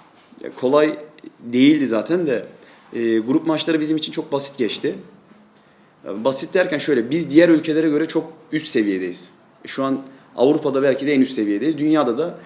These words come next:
bir iki ülke arasında, iyiler arasında gösterilen ülkeyiz. Grup maçlarından çıktıktan sonra da, e, işte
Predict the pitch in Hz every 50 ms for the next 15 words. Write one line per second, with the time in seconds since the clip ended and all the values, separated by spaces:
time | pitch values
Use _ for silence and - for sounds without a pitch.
0 | - - - 143 151 147 135 - 151 139 127 - 123 117 113 - - 117 131 147
1 | 156 - - - - - - 135 135 135 139 131 127 123 123 - 127 131 127 127
2 | 123 117 - - 120 123 120 113 101 - 92 85 85 - - - - - - -
3 | - - _ - - - - _ - - - - - - - - - - - -
4 | - - - - 127 143 139 143 156 151 151 - 160 151 151 156 156 151 - -
5 | - - 151 - - 156 160 - - 151 147 131 135 160 175 170 - - - -
6 | - 127 120 117 117 113 110 110 110 107 107 110 - - - - - - - -
7 | - - - - - - 123 113